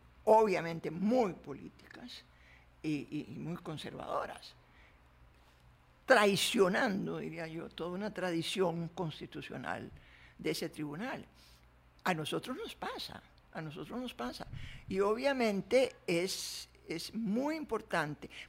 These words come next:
Pe-, para empezar, yo sí creo que es la Asamblea Legislativa la que debe nombrar los magistrados o renovarles sus nombramientos, porque en el juego este de, de la, de los frenos y contrapesos, eso es muy importante.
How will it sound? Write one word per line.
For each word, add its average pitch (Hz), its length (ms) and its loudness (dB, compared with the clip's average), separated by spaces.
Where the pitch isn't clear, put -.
Pe-, 254 140 6
para - 280 0
empezar, 294 440 4
yo 381 160 8
sí 359 160 2
creo 247 280 4
que 220 100 0
es 196 60 -2
la 202 80 0
Asamblea 151 320 -2
Legislativa 160 600 -2
la 202 120 -6
que 139 120 -8
debe 143 140 -6
nombrar 160 280 -2
los 139 140 -6
magistrados - 480 -14
o 180 100 4
renovarles 180 560 4
sus - 140 -6
nombramientos, - 480 -12
porque - 400 -2
en 190 220 -2
el 180 140 0
juego 330 360 -2
este 254 460 2
de, - 160 -8
de 147 160 -2
la, - 340 -6
de 143 100 -8
los - 340 -8
frenos 240 360 4
y 311 40 -2
contrapesos, 254 640 -2
eso 233 320 6
es 180 260 0
muy 185 280 -2
importante. - 720 -10